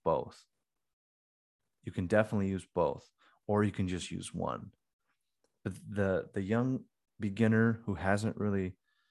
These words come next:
achieved something unusual yet, you've gotta kinda be like, "I know nothing. I know nothing." And then later you can be like, "Uh, not only do I know something,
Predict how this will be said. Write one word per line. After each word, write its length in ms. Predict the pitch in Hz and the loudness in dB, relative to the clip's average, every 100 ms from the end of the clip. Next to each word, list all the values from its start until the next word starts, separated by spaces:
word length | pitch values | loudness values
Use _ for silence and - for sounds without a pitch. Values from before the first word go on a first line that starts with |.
| _ _ _ _ _ _ _ _ _ _ _ _ _ - | _ _ _ _ _ _ _ _ _ _ _ _ _ -12
achieved 720 | 92 - - - 117 117 117 | -8 -4 -4 0 4 4 2
something 540 | - - 101 98 98 92 | -4 0 0 0 -2 -2
unusual 760 | 90 87 92 101 101 104 104 | -2 -2 0 0 0 -2 0
yet, 340 | 110 107 113 - _ _ _ _ _ _ _ | 2 4 2 0 _ _ _ _ _ _ _
you've 200 | - 98 | -8 -8
gotta 260 | - 101 98 | 2 2 2
kinda 340 | - 98 95 | -2 -4 -2
be 200 | 85 95 | -2 -2
like, 400 | 87 82 80 - _ - | 0 0 -2 -8 _ -6
"I 100 | 98 | -2
know 160 | 101 95 | 0 0
nothing. 560 | 90 78 - - 107 _ _ _ - | 0 -2 -4 -14 -14 _ _ _ -8
I 80 | 87 | -4
know 160 | 87 | -4
nothing." 420 | 87 82 - - - _ _ _ _ _ _ _ _ _ _ 104 | -4 -4 -8 -16 -18 _ _ _ _ _ _ _ _ _ _ -8
And 160 | 92 | -4
then 260 | 92 90 95 | -4 -2 0
later 440 | 110 123 101 87 | 4 4 2 0
you 160 | 87 90 | -2 -6
can 200 | - 87 | -6 -6
be 140 | 90 | -4
like, 320 | 85 82 82 - _ _ _ _ | -4 -4 -6 -12 _ _ _ _
"Uh, 120 | - | -10
not 200 | 92 95 | -4 0
only 260 | 110 139 123 | 2 4 2
do 200 | 104 98 | 2 0
I 220 | 85 85 - | 0 -2 -4
know 380 | 98 90 85 - | -2 -2 -2 -6
something, 540 | - 87 82 - 82 | -8 -6 -6 -8 -10